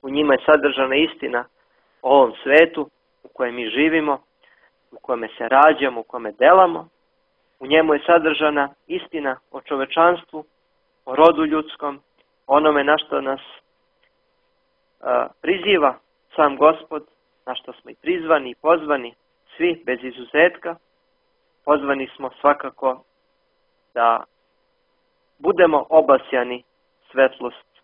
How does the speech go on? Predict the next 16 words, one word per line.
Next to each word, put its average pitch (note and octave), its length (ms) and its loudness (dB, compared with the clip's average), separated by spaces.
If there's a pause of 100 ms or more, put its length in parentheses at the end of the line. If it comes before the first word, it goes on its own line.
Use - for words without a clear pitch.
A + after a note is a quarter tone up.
(680)
svetlošću D3 460 -6
Hristovom, F3+ 680 -4 (840)
da C3+ 120 0
nas C3 140 -2 (760)
Hristova D#3+ 440 -4 (100)
svetlost D3 440 -2 (160)
obasja E3 680 0 (680)
i C#3+ 140 -8
da C3+ 100 -6
nas C3 240 -6
ispuni E3 600 -4 (840)
do C#3 360 0
najsitnijih, D#3 960 -2 (140)
da C3 80 -18
tako C3 320 -20
kažem, C3 420 -2